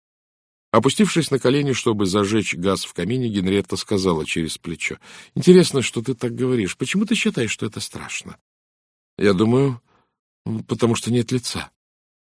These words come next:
"Ты абсолютно права, Митч. Это очень хорошая скульптура, Генриетта". "Ну, просто отличное грушевое дерево", — небрежно бросила Генриетта.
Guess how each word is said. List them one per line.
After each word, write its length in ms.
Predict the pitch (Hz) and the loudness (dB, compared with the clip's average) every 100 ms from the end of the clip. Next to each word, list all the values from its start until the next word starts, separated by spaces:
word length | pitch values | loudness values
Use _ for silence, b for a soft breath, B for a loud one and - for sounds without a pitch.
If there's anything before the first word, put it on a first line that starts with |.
| _ - | _ -2
"Ты 80 | |
абсолютно 540 | 113 - 110 117 123 120 | -2 0 -2 -2 -4 -8
права, 400 | - 123 113 101 | -6 -6 -6 -8
Митч. 480 | 92 87 - - - _ _ _ B B | -10 -14 -12 -12 -12 _ _ _ B B
Это 200 | - 120 156 | 2 6 6
очень 180 | 151 | 4
хорошая 460 | 143 165 170 143 131 | 4 6 6 6 2
скульптура, 520 | - 117 98 120 113 | 0 -6 -4 -4 -4
Генриетта". 560 | 85 90 92 92 - - _ _ _ _ _ _ _ - | -4 -6 -6 -10 -14 -20 _ _ _ _ _ _ _ -6
"Ну, 100 | 233 | -4
просто 380 | - 135 - 120 | -2 0 2 2
отличное 480 | 113 131 - 127 | 2 -2 0 0
грушевое 480 | 104 104 - 95 87 | 2 0 0 0 2
дерево", — 380 | 82 82 85 90 b b _ - | 2 0 0 -4 b b _ -6
небрежно 480 | 85 80 101 120 110 | -2 0 0 -2 -6
бросила 420 | 80 78 - 82 | -4 -6 -6 -10
Генриетта. 640 | - - - - _ - | -12 -14 -16 -18 _ -20